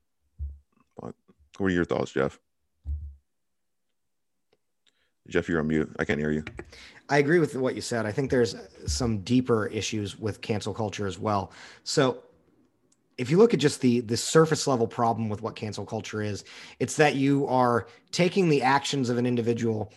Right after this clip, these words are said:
Speaker 2: out of context, out of time, and you're judging them by, by today's standards, which, uh, first of all, assumes that today's standards are the correct standards, which I've said time and time again, I don't believe that they are. We, let's use Kevin Hart as an example because you used him.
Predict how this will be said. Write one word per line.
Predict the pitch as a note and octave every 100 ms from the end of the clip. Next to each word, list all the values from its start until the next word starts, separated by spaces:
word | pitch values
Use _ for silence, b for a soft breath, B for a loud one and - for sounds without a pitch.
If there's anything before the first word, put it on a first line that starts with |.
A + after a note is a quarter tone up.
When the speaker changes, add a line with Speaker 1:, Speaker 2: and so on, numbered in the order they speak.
| b
Speaker 2:
out | C3 D#3
of | E3
context, | D3 B2+ A2+ A2+ A2 - - b b -
out | C#3+ D#3+
of | D3+ C#3+ B2 -
time, | - - D3 A#2+ A2 A2 - _ _ C#3
and | C#3
you're | B2+
judging | A2 C3+ C3+ C3
them | B2+ B2
by, | A#2 A#2
by | A#2+ A#2 A2+
today's | A2 C3 D3 D3 -
standards, | C3+ B2 A#2 A2+
which, | B2+ - B B B _ _ _ -
uh, | -
first | - D4 C4
of | F#3
all, | D3
assumes | C3 - F3 E3 -
that | B2
today's | C3+ A#2+ D3 C#3
standards | C#3+ B2 A#2 G#2+
are | A2
the |
correct | G#2+ A#2 G#2 -
standards, | A#2 G#2 G#2+ A2 B2
which | A#2 - B B B2
I've | C3+ -
said | G3 D3+ C3 - -
time | D#3 D3+
and | C3
time | C#3+ A#2+
again, | F3 D3+ C3 - _ _ C3+
I |
don't | B2+ A#2
believe | A#2+ A2
that | G2
they | G#2 G#2+
are. | A2+ A2 B B B
We, | D3 D#3 C#3+ B2+ - _ _
let's | D#3+ E3+ -
use | F3+
Kevin | - E3+ C#3+
Hart | C3 C3
as | A2
an | A#2
example | G#2+ A2+ A2+
because | G#2+ B2 A2+
you | A#2+
used | A2 -
him. | G2+